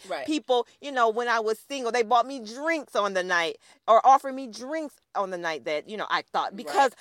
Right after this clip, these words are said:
Speaker 2: my confidence spoke for itself. Your con-, people can see confidence clearly.
Speaker 1: Mm-hmm.
Speaker 2: I thought I was so great that night that they thought I was so great that
Speaker 1: Yep.
Speaker 2: night. And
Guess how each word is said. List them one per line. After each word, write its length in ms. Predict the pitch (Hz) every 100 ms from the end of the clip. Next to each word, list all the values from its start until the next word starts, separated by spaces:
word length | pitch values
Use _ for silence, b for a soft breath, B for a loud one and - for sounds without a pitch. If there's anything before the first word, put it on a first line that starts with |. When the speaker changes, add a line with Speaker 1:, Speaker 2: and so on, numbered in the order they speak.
| B
Speaker 2:
my 220 | 240 247
confidence 640 | - 302 285 349 233 190
spoke 260 | - 233 220
for 200 | - 226
itself. 800 | - 226 - - 339 392 135 107 _ b b -
Your 140 | 254
con-, 320 | - 277 277
people 400 | - 349 - 392 -
can 320 | 277 220 208 _ _
see 200 | 247 226
confidence 580 | - 247 226 220 208 202 _ _ 233
clearly. 380 | 240 277 240 160
Speaker 1:
Mm-hmm. 240 | - _ 220
Speaker 2:
I 160 | 330 -
thought 160 | 233 -
I 120 | 202
was 180 | 190 190
so 180 | - 196
great 280 | 190 180 -
that 100 | 202
night 200 | 220 226
that 100 | - _
they 160 | 480 -
thought 160 | 240 202
I 120 | 180
was 160 | 170
so 140 | - 165
great 300 | 156 156 -
that 120 | 151
Speaker 1:
Yep. 80 | 165
Speaker 2:
night. 180 | 175 B B
And 100 | 302